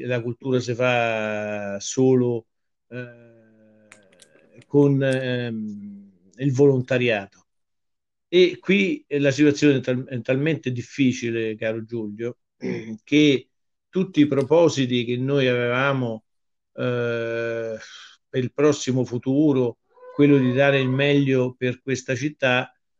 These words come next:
li, li vediamo tutti quanti un pochino ormai annebbiati, perché, eh, qui non, non so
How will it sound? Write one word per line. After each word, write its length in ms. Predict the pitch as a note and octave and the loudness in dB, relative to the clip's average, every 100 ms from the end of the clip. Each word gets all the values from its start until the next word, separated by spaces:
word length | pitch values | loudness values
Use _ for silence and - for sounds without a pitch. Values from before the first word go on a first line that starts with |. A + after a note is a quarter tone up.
| _ | _
li, 320 | C3 C#3+ D3 | 2 2 4
li 140 | C3+ C#3 | 0 2
vediamo 400 | C#3+ C#3 C#3 B2+ | 4 4 0 -2
tutti 300 | B2 - B2 | -4 -4 -2
quanti 340 | B2+ B2 - | 0 -2 -4
un 80 | A2+ | -8
pochino 480 | A#2 A#2+ A#2+ A#2+ A2 | -6 -6 -4 -6 -4
ormai 1500 | A2 G#2+ G#2+ G#2 G2+ G2 G2+ A2 A2+ A2+ A#2 A2+ G#2+ G2+ _ _ _ _ _ _ | -4 -4 -4 -6 -10 -18 -20 -20 -14 -8 -4 -4 -6 -16 _ _ _ _ _ _
annebbiati, 840 | - C3 B2 A2 B2+ A#2+ A2 - F#2+ _ _ _ _ _ | -6 -2 -2 0 0 0 -2 -8 -18 _ _ _ _ _
perché, 400 | C3 B2+ - D3 | -6 -6 0 4
eh, 1300 | D3+ D3+ C#3+ C3 B2 A#2+ A#2 A2+ A2 A2 A2 G#2+ - - - - _ | 6 6 6 4 4 2 2 0 -2 -4 -6 -8 -12 -16 -18 -20 _
qui 1000 | - A#3 C#3 A2+ G#2+ A2+ G#2 G2+ G2+ A2 | -4 0 2 0 -6 -8 -10 -16 -18 -14
non, 360 | A#2+ B2+ B2+ C3 | -8 -6 -6 -4
non 180 | C3+ | -6
so 500 | B2+ F3 F#3+ D#3+ B2+ | 0 4 6 4 0